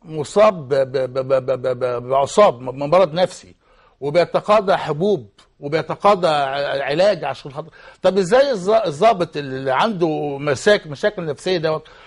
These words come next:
ازاي تش-، شايليه س-، شايليه سلاح؟ في جميع دول العالم ايضًا الضابط او الشرطي لا يحمل سلاح، يحمل عصايه كده ايه يضرب بيها، ولو احتاج سلاح بيطلب ال-، المعونه وغيره يعني.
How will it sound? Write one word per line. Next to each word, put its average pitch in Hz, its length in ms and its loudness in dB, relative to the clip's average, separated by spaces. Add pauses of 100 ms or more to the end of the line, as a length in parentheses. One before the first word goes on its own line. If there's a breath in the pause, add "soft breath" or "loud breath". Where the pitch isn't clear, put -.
(160 loud breath)
ازاي 214 280 4
تش-، - 120 -6 (140)
شايليه 208 220 -2
س-، - 360 -10
شايليه 165 320 -2
سلاح؟ 160 540 -4 (1080 soft breath)
في 202 200 -2
جميع 226 360 2
دول 220 340 4
العالم 180 480 -2
ايضًا 175 400 0 (260)
الضابط 180 640 2
او 156 140 0
الشرطي 202 520 2
لا 180 120 2
يحمل 190 360 0
سلاح، 151 480 -4 (460)
يحمل 165 280 0
عصايه 147 400 0
كده 165 340 -4
ايه 170 140 -4
يضرب 143 320 0
بيها، 156 320 -4 (300 loud breath)
ولو 151 220 0
احتاج - 260 2
سلاح 180 360 -2
بيطلب 160 440 -2
ال-، 127 220 -8
المعونه 143 540 0
وغيره 135 400 -4
يعني. 101 140 -8